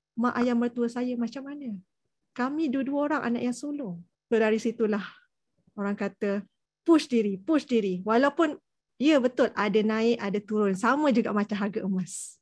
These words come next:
Ha, sebab kita ni sangat-sangat berharga kan? Sebab itulah kita ada naik dan turunnya.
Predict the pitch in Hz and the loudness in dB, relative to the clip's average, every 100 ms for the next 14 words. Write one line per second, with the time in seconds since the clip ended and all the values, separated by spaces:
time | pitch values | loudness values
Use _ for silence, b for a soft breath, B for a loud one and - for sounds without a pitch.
0 | _ _ 196 208 208 208 202 214 - 226 | _ _ -8 -2 0 0 -2 -6 -6 -8
1 | - 262 247 240 202 208 202 208 196 202 | 0 2 2 0 -4 -6 -4 -6 -4 -4
2 | 208 196 208 208 359 - 214 220 226 208 | -4 -4 -6 -6 -8 -6 -6 -4 -4 -6
3 | 185 - 190 196 202 226 196 302 339 _ | -10 -8 -6 -4 -4 -4 -4 -6 -6 _
4 | _ _ _ - 190 190 185 180 180 | _ _ _ -10 -6 -4 -4 -6 -8